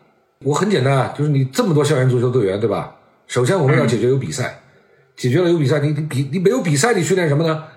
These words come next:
Speaker 1: 你的训练是为比赛服务的呀。然后你有了比赛以后，
Speaker 2: 嗯。
Speaker 1: 你的观众，你的比赛是为观众服务的呀。你的观众在哪里？好，我们倒过来看看日本高中生联赛，你看看他的高中生联赛的观众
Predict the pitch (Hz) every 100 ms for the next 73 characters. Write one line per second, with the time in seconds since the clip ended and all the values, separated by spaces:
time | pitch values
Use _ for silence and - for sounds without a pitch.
0 | _ 147 180 247 226 190 220 180 151 135
1 | 175 240 226 156 135 - - - - -
2 | 143 151 208 240 240 233 220 170 202 175
3 | 160 131 196 214 214 147 - - 202 151
4 | 190 185 165 180 190 139 127 139 110 90
5 | - - - _ _ 117 123 147 156 131
6 | 98 90 80 - - - - - - 143
7 | 160 151 175 156 170 170 170 170 131 160
8 | 160 156 151 147 160 - - - _ _
9 | _ 127 135 170 170 147 180 160 190 185
10 | 185 180 185 156 147 143 131